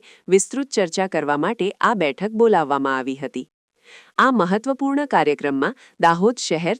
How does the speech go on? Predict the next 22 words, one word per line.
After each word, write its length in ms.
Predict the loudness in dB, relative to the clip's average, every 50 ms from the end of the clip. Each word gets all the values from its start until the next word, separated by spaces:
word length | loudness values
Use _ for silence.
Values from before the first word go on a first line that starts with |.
| _
તેમજ 320 | 2 2 4 2 0 -2 -2
ગ્રામ્ય 360 | 0 0 2 2 2 0 0
વિસ્તારના 560 | 0 -2 -2 0 2 2 0 2 0 -2 -2
નાના 320 | 0 0 0 2 2 0 0
મોટા 320 | 0 -2 0 0 0 0
વ્યાપારીઓ, 580 | 0 0 0 0 0 -2 -4 -4 -2 -2 -4 -4 -4 _ -20 -20 _ _
ભારતીય 500 | 0 2 4 4 4 2 0 -2 -6 -2
જનતા 360 | 0 0 0 2 2 0 0
પાર્ટીના 500 | 2 4 2 2 2 0 0 0 0 -2
વરિષ્ઠ 420 | 0 0 0 -2 -2 -4 -6 -8 -2
કાર્યકર્તાઓ, 720 | -2 0 0 0 -4 -6 -8 -10 -4 -2 -2 -2 -2 -4 -6 _ -20 -20 _ _ 0
ચૂંટાયેલા 560 | 2 2 4 4 2 2 2 0 0 0 0
લોકપ્રતિનિધિઓ 960 | 2 2 0 0 0 0 -2 -2 0 0 0 0 0 -2 -2 -2 -2 -2 -4 -8 -20 -10 _
અને 220 | 0 0 2 2
સંગઠનના 640 | 0 0 0 0 0 0 0 0 -2 -2 -2 -2 -2
પદાધિકારીઓ 760 | -2 0 0 2 0 0 -2 -4 -2 -2 -2 0 0 0 0
મોટી 380 | 2 2 2 2 0 0 -2 -2 -2
સંખ્યામાં 520 | -2 -2 -2 -2 -4 -2 -2 -2 -2 -2
ઉપસ્થિત 480 | -2 -2 -4 -4 -4 -6 -8 -4 -4 -2
રહ્યા 220 | -2 -2 -2 -4
હતા. 260 | -6 -6 -4 -6 -6 -6 _ _ _ _ _ _ -20 -20 _ _ _ 4
તજજ્ઞો 500 | 4 6 6 4 2 4 2 0 0